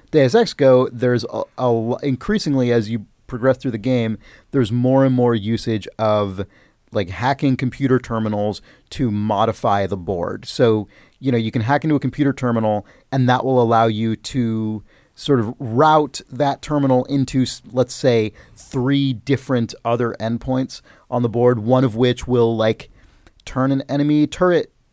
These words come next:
to your control, and one of which will sort of, um, fill in a segment of floor that would otherwise be a gap. And,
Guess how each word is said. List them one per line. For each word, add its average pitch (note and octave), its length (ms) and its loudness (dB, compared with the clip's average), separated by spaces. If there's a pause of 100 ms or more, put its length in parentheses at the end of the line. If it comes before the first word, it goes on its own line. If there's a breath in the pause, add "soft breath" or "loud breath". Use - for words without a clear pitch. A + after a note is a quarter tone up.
(140)
to C3+ 720 0
your C3+ 260 0
control, C3+ 640 4
and G2+ 120 -4
one B2+ 120 2
of A#2 100 2
which B2 240 0
will B2 320 4 (240 loud breath)
sort B2+ 240 -2
of, A2 160 -6 (320)
um, G#2+ 420 0 (120)
fill E3+ 440 4
in D3 380 0
a B2+ 160 0
segment C#3 540 0
of B2 100 -2
floor C3+ 400 4
that A#2 160 0
would A#2+ 140 0
otherwise A#2+ 520 2
be A#2 220 -4
a - 20 0
gap. A2 460 -6
And, A#2 260 -2